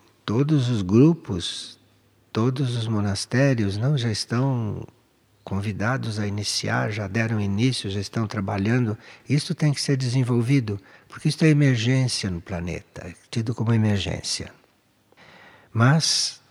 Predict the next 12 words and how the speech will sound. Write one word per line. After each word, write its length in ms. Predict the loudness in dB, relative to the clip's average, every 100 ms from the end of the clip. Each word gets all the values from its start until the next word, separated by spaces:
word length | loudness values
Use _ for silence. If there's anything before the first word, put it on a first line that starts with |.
| -4
é 140 | -2
um 80 | 0
serviço 800 | 2 2 2 2 2 0 -2 -4 -6 _ _ _ _ _ _ _ 0
também 540 | 2 2 6 6 6
através 460 | 2 2 2 2 2
da 100 | 2
oração 640 | 0 0 0 4 2 2 -4 -20 _ _ _ _ _ -20 _
e 100 | -6
também 560 | 0 4 6 8 6 6
através 760 | 2 0 0 2 2 0 -2
da 160 | -2 0
reflexão. 840 | 0 0 0 0 0 0 0 -2